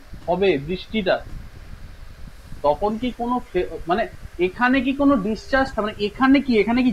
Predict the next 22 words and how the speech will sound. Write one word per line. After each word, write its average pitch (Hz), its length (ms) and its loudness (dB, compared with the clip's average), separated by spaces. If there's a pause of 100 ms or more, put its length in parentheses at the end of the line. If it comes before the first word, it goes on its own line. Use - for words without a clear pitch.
জিরো 196 140 2 (100)
থেকেই 269 240 4
শুরু 277 180 4
হবে 320 200 0
তাহলে? 190 220 0 (1500)
তাহলে 196 340 4 (100)
কি 262 100 4 (180)
এটা 247 180 4 (180)
হাইড্রোগ্রাফের 226 760 2 (100)
সংজ্ঞা 196 300 0
অনুযায়ী 247 360 2
সেটা 196 240 0
কি 254 80 0 (100)
এখান 214 180 -2 (100)
থেকে 240 140 -2 (120)
জিরো 180 240 2
জিরো 233 200 2
থেকে 269 220 2
শুরু 269 200 2
হবে 226 180 0 (340)
বলো? 147 180 -4 (3750)
না 202 120 6